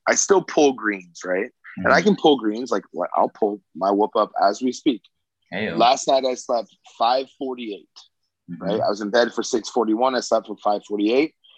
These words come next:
Speaker 1: I got a green. My heart rate score is forty-one. Kai, pull yours up really quick.
Speaker 2: Oh, you're gonna
Speaker 1: I'm
Speaker 2: call
Speaker 1: gonna
Speaker 2: me
Speaker 1: put
Speaker 2: out.
Speaker 1: a hundred dollars
Speaker 2: You're gonna call me
Speaker 1: on
Speaker 2: out.
Speaker 1: his. Well, hang on though.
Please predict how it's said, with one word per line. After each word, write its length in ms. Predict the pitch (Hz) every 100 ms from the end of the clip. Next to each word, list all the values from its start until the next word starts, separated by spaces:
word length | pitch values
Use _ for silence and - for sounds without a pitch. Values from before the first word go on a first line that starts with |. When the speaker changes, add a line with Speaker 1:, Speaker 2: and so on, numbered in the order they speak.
| _ 107
Speaker 1:
I 80 |
got 160 | 110 101
a 40 |
green. 520 | 95 107 110 135 151 123
My 100 | 101
heart 260 | 127 127
rate 180 | 120 113
score 260 | - 110 98
is 80 | - _
forty-one. 560 | 120 113 107 101 90 - _ _ _ 135
Kai, 200 | 123 98
pull 160 | - 143
yours 200 | 139 127
up 100 | 117
really 160 | 135 135
quick. 260 | - 175 - _ _ _ _ _ _ _ _ _ _ _ _ _ _ -
Speaker 2:
Oh, 140 | 85
you're 120 | 82
gonna 180 | 82 80
Speaker 1:
I'm 80 | 113
Speaker 2:
call 80 | 92
Speaker 1:
gonna 40 |
Speaker 2:
me 80 | 104
Speaker 1:
put 100 | 110
Speaker 2:
out. 100 | 117
Speaker 1:
a 40 | -
hundred 460 | - 165 160 143
dollars 480 | 127 123 113 101 101 92
Speaker 2:
You're 80 | 104
gonna 100 | 113
call 80 |
me 80 | 113
Speaker 1:
on 120 | 117
Speaker 2:
out. 120 | 107 123
Speaker 1:
his. 280 | - - _ _ _ _ _ _ 135
Well, 200 | 139 139
hang 200 | 175 190
on 140 | 123
though. 260 | 98 90